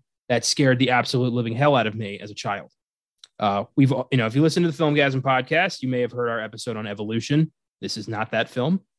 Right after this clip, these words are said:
That's a sci-fi comedy. I, I'm well aware of that. <laughs> But it happened to me again a year later when my mom and dad took me to see Signs. <laughs>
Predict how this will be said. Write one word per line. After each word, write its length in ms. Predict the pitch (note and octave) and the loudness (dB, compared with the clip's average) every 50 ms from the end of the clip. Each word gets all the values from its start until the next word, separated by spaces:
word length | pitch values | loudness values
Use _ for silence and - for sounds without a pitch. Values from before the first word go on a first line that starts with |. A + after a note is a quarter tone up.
| _ - | _ -6
That's 160 | - G#2 - | -4 -4 -2
a 40 | - | -2
sci-fi 380 | G2+ - C3 B2 B2+ - C3 B2+ | 0 2 2 2 2 2 2 2
comedy. 480 | - C#3+ C#3 D3+ F3 G3+ B3 B3+ B3+ _ _ | 2 2 2 4 4 4 2 0 -2 _ _
I, 120 | - G#2+ | -12 -10
I'm 280 | G#2+ G#2 A2 - - A#2 | -10 -10 -10 -10 -10 -8
well 160 | G#2+ G#2+ A#2 | -4 0 2
aware 180 | C3 B2 G#2 G2+ | 4 4 2 0
of 80 | G#2 | -2
that. 140 | - - - _ _ _ _ _ _ - - - - F5 F#5+ A5 A5+ A#5+ B5+ C5+ - - | -8 -12 -14 _ _ _ _ _ _ -20 -20 -20 -20 -20 -18 -18 -20 -20 -20 -18 -8 -4
<laughs> 120 | - - - - - _ _ _ _ _ _ _ _ - | -4 -4 -4 -6 -20 _ _ _ _ _ _ _ _ -4
But 360 | - C#3 D#3 D#3 C#3+ - - _ _ _ _ _ _ - | 2 4 4 4 4 2 -2 _ _ _ _ _ _ 2
it 140 | D3+ D#3 | 4 6
happened 400 | C#3+ F3 G#3+ B3 A3 A#3 A3 F#3+ | 6 6 6 6 6 6 6 6
to 80 | - F#3 | 8 6
me 220 | F3+ F#3 F#3 F3 C3 | 6 8 6 6 4
again 580 | C3+ B2+ A2 A2+ D#3+ E3 D#3+ C#3+ B2 G#2+ - - | 0 -2 -2 2 2 2 2 2 -2 -6 -10 -12
a 80 | A2+ | -14
year 320 | B2 A#2+ A#2+ C#3+ F3 F3 E3+ | -12 -2 2 4 4 4 4
later 360 | D#3+ C#3+ B2+ A#2 G#2 F#2 - _ _ _ | 4 2 0 -2 -4 -8 -14 _ _ _
when 260 | - A#2+ A#2 A2+ G#2+ | -14 -12 -12 -10 -6
my 160 | A2 A#2+ C#3+ D3+ | -4 -2 0 2
mom 460 | C#3+ C#3+ C#3+ C#3+ C#3+ C#3+ C#3+ C#3+ - _ - | 2 4 4 4 4 2 0 -2 -6 _ -8
and 140 | C3+ C3 C3+ | -4 -4 -2
dad 280 | B2+ B2 B2 B2 A#2+ B2+ | 0 0 0 0 0 -2
took 200 | - B2+ A#2+ - | -4 -6 -6 -6
me 100 | B2 A#2+ | -6 -6
to 80 | A#2 | -6
see 220 | A2 - - A#2 A2 | -8 -8 -6 -6 -4
Signs. 720 | - - - A2 F#2 F2 E2+ E2+ - - - - - - _ _ _ _ _ _ - - _ _ _ _ - - - _ _ _ _ - | -4 -4 -4 -4 -6 -8 -10 -14 -12 -8 -6 -6 -6 -8 _ _ _ _ _ _ -20 -20 _ _ _ _ -20 -20 -20 _ _ _ _ -4
<laughs> 360 | - - _ _ _ - - | -4 -4 _ _ _ -8 -8